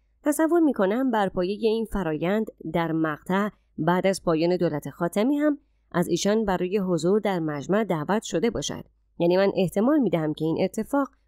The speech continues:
افتاده باشد. ولی چون از طرفی خامنه‌ای کسی را الزام نمی‌کند،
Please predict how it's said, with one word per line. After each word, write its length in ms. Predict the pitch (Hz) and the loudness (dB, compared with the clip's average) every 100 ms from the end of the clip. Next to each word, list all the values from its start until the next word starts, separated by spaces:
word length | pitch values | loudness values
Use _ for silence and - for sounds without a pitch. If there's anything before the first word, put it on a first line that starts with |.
| _ | _
افتاده 480 | 185 175 - 156 185 | 0 0 0 -2 -2
باشد. 300 | - - - - _ _ _ _ _ | -4 -8 -10 -16 _ _ _ _ _
ولی 200 | 320 330 | 4 6
چون 180 | 294 269 | 6 2
از 160 | 214 - | 2 0
طرفی 460 | 185 170 170 151 | 0 0 0 -6
خامنه‌ای 540 | - 175 170 160 185 190 | -2 2 4 4 2 2
کسی 260 | 190 - 180 | -2 -2 0
را 100 | 180 | 2
الزام 440 | 170 156 151 151 | 0 0 -2 0
نمی‌کند، 540 | 165 180 202 226 269 | 2 2 2 2 0